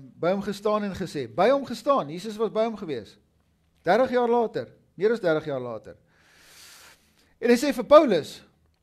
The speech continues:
"Hou goeie moed, Paulus, want soos jy aangaande my in Jerusalem kragtig getuig het, so moet jy ook in Rome ook getuig." So Jesus gee vir hom 'n instruksie.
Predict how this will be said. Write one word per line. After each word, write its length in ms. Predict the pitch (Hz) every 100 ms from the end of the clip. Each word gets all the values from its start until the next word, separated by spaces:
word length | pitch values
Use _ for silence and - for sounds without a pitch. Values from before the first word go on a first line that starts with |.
| _ -
"Hou 220 | 180 247
goeie 280 | - 240 220
moed, 220 | 220 214
Paulus, 360 | 226 196 175 147
want 200 | 165 165
soos 380 | - 294 277
jy 160 | 240 226
aangaande 480 | 220 190 226 240 226
my 140 | 190
in 80 | 190
Jerusalem 560 | 170 170 190 208 196 -
kragtig 560 | 175 220 262 - 240
getuig 300 | 208 170 160
het, 180 | 160 -
so 120 | 202
moet 180 | 180 180
jy 120 | 180
ook 240 | 185 175 -
in 200 | 151 135
Rome 460 | 196 202 147 135 131 _ _ _ _
ook 240 | 190 185 185
getuig." 560 | - 123 95 95 - _ _ _ _ _ _ _ _ _ _
So 140 | 185
Jesus 260 | 185 190 -
gee 140 | 185
vir 80 | 175
hom 80 | 165
'n 100 | 156
instruksie. 520 | - 160 160 -